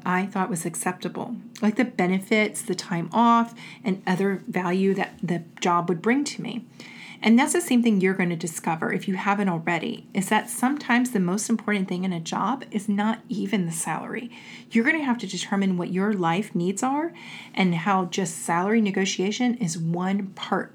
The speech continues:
of that value package that you're expecting from the employer as much as they're expecting the value that you're bringing to the table.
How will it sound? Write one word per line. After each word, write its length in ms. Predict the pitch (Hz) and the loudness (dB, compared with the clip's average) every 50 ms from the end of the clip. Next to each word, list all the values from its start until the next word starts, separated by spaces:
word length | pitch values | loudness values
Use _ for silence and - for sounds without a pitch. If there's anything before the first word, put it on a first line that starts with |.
| - - | -12 -12
of 140 | 190 - | -10 -4
that 220 | - - 165 - 196 | 0 0 0 0 -2
value 340 | - 180 165 170 175 180 185 | -2 -2 0 0 2 0 -2
package 560 | - - 165 175 165 - - - - - - - - - - - | -2 -2 -6 -6 -6 -6 -8 -8 -8 -10 -14 -16 -20 -20 -14 -4
that 80 | - 185 | -2 0
you're 280 | 180 165 175 202 214 214 | 2 4 4 4 4 4
expecting 560 | - 185 190 - - - 180 170 - 202 185 | 2 0 -2 -2 -4 -4 -4 -2 -2 -2 -2
from 220 | - 190 175 165 | 0 -2 -2 0
the 160 | 165 160 - - | -2 -2 -4 -4
employer 600 | - 170 160 - - 185 202 226 254 294 311 302 - - - - - - | -6 -6 -6 -4 -2 0 2 2 2 2 0 -2 -6 -12 -20 -18 -10 -6
as 160 | 185 170 180 | -2 0 2
much 220 | 190 185 175 - | 2 0 0 -2
as 140 | 180 160 160 | -4 -2 0
they're 120 | 185 208 220 | 2 2 2
expecting 460 | 185 180 - - 180 170 - 180 175 | 0 -2 -4 -6 -6 -4 -2 -2 -2
the 80 | 170 | -2
value 300 | 165 170 170 170 170 170 | 0 0 2 2 2 0
that 140 | 165 160 - | 0 -2 -2
you're 200 | 170 165 175 175 | 0 0 0 0
bringing 280 | 165 160 160 156 180 165 | 0 -2 -4 -4 -6 -10
to 120 | - - | -12 -12
the 80 | - - | -14 -12
table. 400 | - - 175 170 170 - - | -4 -2 -2 -2 -2 -4 -8